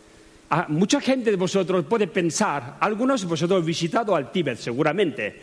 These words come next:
alguien, pocos. Y después, ahora mayoría españoles piensa que Tíbet, cuando hablamos Tíbet, como pequeño país, como Andorra, ¿sabes? Mayoría tiene, eh, idea, Tíbet muy pequeño en Himalaya,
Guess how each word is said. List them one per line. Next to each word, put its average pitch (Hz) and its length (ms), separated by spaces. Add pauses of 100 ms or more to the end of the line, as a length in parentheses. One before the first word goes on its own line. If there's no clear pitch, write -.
(140)
alguien, 151 480 (680)
pocos. 113 500 (540)
Y 214 120
después, 190 600 (420)
ahora 233 340
mayoría 220 720
españoles 180 680
piensa 180 420
que 147 140
Tíbet, 185 400
cuando 165 220
hablamos 190 420
Tíbet, - 760
como 156 500
pequeño 233 500
país, 208 300
como 175 220
Andorra, 170 800
¿sabes? 185 300 (200)
Mayoría 220 560
tiene, 226 400 (240)
eh, - 160
idea, 185 500 (280)
Tíbet 233 340
muy 240 200
pequeño 240 460
en 208 120
Himalaya, 202 640